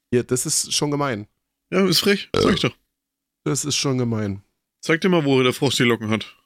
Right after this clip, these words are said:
Speaker 1: Ja?
Speaker 2: Auch mal zwei Tage Kita nehmen, wenn man keinen Bock hat.
Speaker 1: Ja. Du, ich war aber beim Arzt. Beim Arzt! Meine Blutwerte sind erstaunlich gut.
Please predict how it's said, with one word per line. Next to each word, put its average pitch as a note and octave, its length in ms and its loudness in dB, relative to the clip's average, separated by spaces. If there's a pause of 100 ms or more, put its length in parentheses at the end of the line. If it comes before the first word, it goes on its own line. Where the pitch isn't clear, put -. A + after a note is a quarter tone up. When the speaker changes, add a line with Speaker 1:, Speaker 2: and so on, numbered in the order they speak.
(540)
Speaker 1:
Ja? A#2+ 220 -4 (1040)
Speaker 2:
Auch B2+ 160 0
mal D3+ 120 2
zwei D3+ 200 2
Tage D3+ 260 -2
Kita D#3+ 260 0
nehmen, D#3 200 2
wenn D3+ 60 2
man D3+ 100 2
keinen E3+ 180 2
Bock D#3 160 2
hat. A2+ 180 0 (420)
Speaker 1:
Ja. A2 140 0 (580)
Du, C3 60 0
ich B2 140 0
war C#3+ 80 4
aber C#3 160 0
beim B2 180 0
Arzt. C#3 420 -6 (720)
Beim A#2 220 -2
Arzt! - 440 -2 (1040)
Meine A#2 160 2
Blutwerte A#2+ 880 -2
sind B2 440 -4
erstaunlich B2 480 -4
gut. A2 280 -4